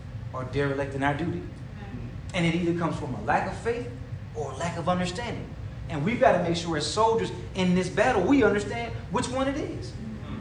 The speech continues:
And are we honest enough to say which one it ain't? Now,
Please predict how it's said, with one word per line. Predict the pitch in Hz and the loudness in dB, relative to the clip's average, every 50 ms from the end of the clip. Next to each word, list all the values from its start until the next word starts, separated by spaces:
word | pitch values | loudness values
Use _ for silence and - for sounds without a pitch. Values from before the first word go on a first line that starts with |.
| - - | -4 0
And | 208 202 190 185 | 2 6 10 12
are | 180 175 180 | 12 12 12
we | 180 190 180 | 10 8 8
honest | 196 247 294 294 254 - - | 10 12 12 10 10 6 4
enough | 214 185 185 180 185 - | 4 4 4 4 4 2
to | 214 214 | -4 -4
say | - - - 294 285 - - - - - - | 4 4 4 6 6 2 -2 -4 -6 -8 -4
which | - 233 269 262 - | 2 2 2 4 4
one | 214 208 220 | 2 2 2
it | 254 262 | 2 0
ain't? | 262 - - - - - - - - - - - 214 214 208 196 202 208 - 226 220 214 214 220 - - - - - - - - - - - - - - - - - - - - - - - - - - - - - - - - - - - - - - - - - - - - | -2 -4 -4 -6 -8 -8 -8 -8 -8 -8 -6 -6 -6 -6 -6 -6 -8 -8 -8 -8 -8 -8 -8 -8 -8 -8 -8 -8 -8 -8 -10 -10 -12 -12 -12 -12 -12 -12 -10 -10 -10 -10 -10 -10 -10 -8 -10 -10 -8 -8 -10 -8 -10 -10 -10 -10 -10 -10 -10 -12 -12 -12 -12 -12 -10 -10 -8 -2
Now, | 180 190 165 - - | 2 2 2 2 2